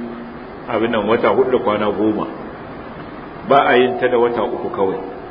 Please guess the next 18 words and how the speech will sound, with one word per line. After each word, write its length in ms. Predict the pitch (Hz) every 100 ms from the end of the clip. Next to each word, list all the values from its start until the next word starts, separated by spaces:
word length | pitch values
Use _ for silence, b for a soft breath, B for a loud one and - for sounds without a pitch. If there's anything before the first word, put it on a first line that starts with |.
| - - - - - -
Ba 160 | 151
a 60 | 127
yin 160 | 131 120
ta 60 |
kuma 220 | 127 147
da 120 | 127 101
haila. 480 | 95 92 82 - -
Sannan 280 | 139 139
kuma 200 | 139 147
takaba 800 | 139 147 143 156 151 147 143 - - - - - - - - - - - - - - -
an 220 | 120 139 143
hana 260 | 147 143
mace 500 | 123 110 - 135 135
ta 80 | 120
rika 200 | 104 - -
kwalliya. 420 | 120 117 120 117 113 - - - - - - - - - - - - - - - - - - - - - -
Ta 80 | 110
rika 200 | 135